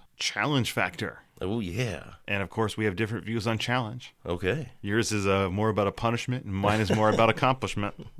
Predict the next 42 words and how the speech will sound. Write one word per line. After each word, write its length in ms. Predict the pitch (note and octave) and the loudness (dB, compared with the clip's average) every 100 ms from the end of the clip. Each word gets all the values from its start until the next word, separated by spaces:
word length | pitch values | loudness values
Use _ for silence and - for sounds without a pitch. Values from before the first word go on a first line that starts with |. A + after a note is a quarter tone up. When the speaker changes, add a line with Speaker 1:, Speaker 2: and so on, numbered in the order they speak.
| - - - - | -10 -10 -16 -2
Speaker 1:
What 120 | A#2+ | 2
does 140 | C#3 | 4
that 140 | C#3 - | 4 4
say 200 | B2+ G#2+ | 6 6
about 240 | F#2 F2+ | 4 0
us, 100 | - | -2
Nick? 320 | F#2+ F2+ - - | -2 -4 -6 -2
Speaker 2:
Hey, 280 | G#2 G#2 C#2 | 0 0 -2
well, 360 | G2 A#2+ D3 C3 | -4 -2 -4 -8
you 100 | A#2 G#2 | -10 -8
know, 240 | F#2 F#2 | -8 -8
<laughs> 40 | - | -6
I'm 260 | G#2 - | -6 -6
self-flagellating 1080 | - - A2+ F#2 - F2 F2+ F2 E2+ E2+ F2 | -10 -4 -2 -2 -2 0 0 -2 -4 -2 -4
in 100 | F2 | -6
video 340 | F2 F2+ F2 E2+ | -4 -2 0 -2
form. 420 | - F2+ F2 F2 - | -2 -4 -4 -6 -4
Speaker 1:
Now, 400 | A2 G#2 G#2 - - | 0 2 2 -2 -4
um, 440 | A2+ A2 A#2 A#2 A2+ | -4 -4 -8 -8 -8
I 120 | - E3 | -6 -4
also 260 | D#3+ - | -4 -6
had 100 | F2+ | -8
a 40 | - | -8
tie 280 | - E2+ | -10 -10
here, 340 | D#2+ E2+ G2+ C3 _ _ | -8 -10 -10 -14 _ _
and 400 | G2+ G#2 G#2 G2+ - | -4 -2 -2 -4 -6
mine 440 | G#2 G#2+ E3 E3+ D#3 | -6 -6 -6 -8 -6
was 240 | A#2+ A#2+ | -4 -4
a 300 | G#2+ G#2 F#2+ - _ - | -2 -2 -4 -10 _ -10
combo 440 | - A#2 A2+ A2 | -4 0 0 0
of 400 | - F#2 F#2 E2 | 0 -2 -2 -6
Mega 260 | G2+ G2+ A2+ | -4 -2 -2
Man 220 | C#3 D3 | -2 -4
two. 280 | - G#2+ C#3 - - - | -6 -6 -6 -10 -10 -4
Speaker 2:
Okay. 220 | A#2 G#2+ | 2 2
Speaker 1:
I 360 | C#3+ - _ - | 0 -6 _ -8
think 160 | G2 | -4
that's 180 | F#2 E2+ | -2 -2
an 60 | F2+ | -6
extremely 460 | - - G#2 G2 | -4 -2 -2 -2
challenging 560 | F2+ - G2+ G#2 G2 G2 | -4 -2 0 0 -2 -4
game, 400 | F#2 G2 G#2+ | -4 -4 -6